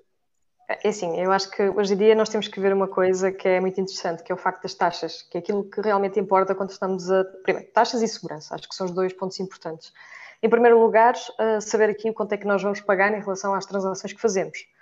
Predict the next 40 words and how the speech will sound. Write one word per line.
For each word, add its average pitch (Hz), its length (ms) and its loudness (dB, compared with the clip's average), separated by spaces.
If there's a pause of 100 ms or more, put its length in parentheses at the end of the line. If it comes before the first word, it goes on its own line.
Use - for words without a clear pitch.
(120)
Colocar 160 300 -4
na 165 100 -4
plataforma, 240 1040 4
estar 175 300 -2
lá 175 200 4 (100)
se - 120 -12
alguma, 165 340 -8
se - 140 -2
há 233 100 8
ou 180 120 4
não 214 100 2
alguma 175 340 0
manutenção 202 640 0 (320)
e 285 40 -2
depois 233 420 6
a 254 60 4
venda. 180 340 2 (180)
Porque - 200 2
é 226 40 8
assim, 190 300 -2 (540)
a 233 40 2
verdade 240 300 6
é - 20 4
que 240 60 0
as 226 80 -2
pessoas 226 240 4
não 214 140 2
olham 196 240 2
para 190 200 -2
as 185 60 -4
criptomoedas, 185 800 0
muitas 208 420 -2
pessoas 170 340 -8
não 175 120 -4
olham 170 180 -2
para 165 140 -8
as 156 80 -8
criptomoedas 185 680 0
como 208 220 -2
investimento. 208 580 0